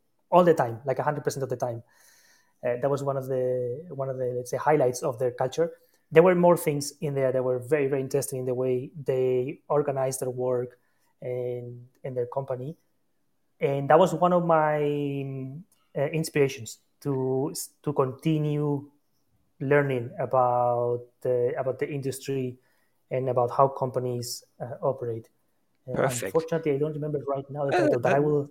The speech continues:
Speaker 1: I
Speaker 2: that's
Speaker 1: will,
Speaker 2: fine. You can send me
Speaker 1: I'll,
Speaker 2: the
Speaker 1: I'll look
Speaker 2: link
Speaker 1: it
Speaker 2: to
Speaker 1: up.
Speaker 2: the book, and I will
Speaker 1: Yes.
Speaker 2: also put it in the show
Speaker 1: Hmm.
Speaker 2: notes, so that's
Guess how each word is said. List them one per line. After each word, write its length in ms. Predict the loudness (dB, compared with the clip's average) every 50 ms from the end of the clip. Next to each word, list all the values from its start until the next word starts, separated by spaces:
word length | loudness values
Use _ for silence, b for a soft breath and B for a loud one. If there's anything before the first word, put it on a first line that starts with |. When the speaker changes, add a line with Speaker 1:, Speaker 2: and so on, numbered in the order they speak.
| -2 -2
Speaker 1:
I 60 | 0
Speaker 2:
that's 280 | 2 2 2 2 2
Speaker 1:
will, 80 | 2 2
Speaker 2:
fine. 240 | 0 0 0 -2 0
You 140 | 0 0 0
can 200 | 0 -2 -2 -2
send 280 | -2 -4 -4 -4 -2
me 100 | -2 -2
Speaker 1:
I'll, 60 | 0
Speaker 2:
the 60 | 0 2
Speaker 1:
I'll 60 | 2
look 80 | 2
Speaker 2:
link 160 | 0 0 -2 -4
Speaker 1:
it 40 | -4
Speaker 2:
to 80 | -4
Speaker 1:
up. 80 | -2 -2
Speaker 2:
the 80 | -2 0
book, 260 | 2 0 0 0 -4 -4
and 120 | 2 4
I 140 | 4 4 4
will 140 | 2 0 -2
Speaker 1:
Yes. 100 | 0 0
Speaker 2:
also 300 | -2 -2 -2 -4 -6 -6
put 220 | -4 -2 0 0
it 200 | 0 0 -2 -4
in 200 | -8 -10 -10 -10
the 60 | -8 -6
show 280 | -4 0 0 0 0
Speaker 1:
Hmm. 80 | 0 -4
Speaker 2:
notes, 240 | -6 -8 -10 -10 -6
so 140 | -6 -4
that's 320 | -4 -4 -6 -6 -8 -12